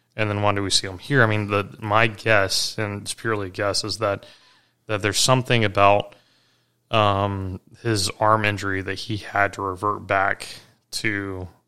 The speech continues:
um, his original self. Um, and somebody pointed out that there's actually an armband that he's wearing within Shang-Chi, um,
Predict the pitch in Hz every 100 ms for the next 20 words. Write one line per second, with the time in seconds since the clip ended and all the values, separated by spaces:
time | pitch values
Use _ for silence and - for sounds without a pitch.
0 | _ 113 101 95 98 98 101 92 92 -
1 | 117 101 98 - - _ _ _ _ _
2 | _ _ 107 104 101 101 - 131 117 -
3 | 107 101 101 101 101 101 104 101 - 104
4 | 95 98 95 95 92 95 90 98 92 95
5 | 92 92 - 98 87 104 95 - _ _
6 | _ _ _ _ - 107 98 95 95 92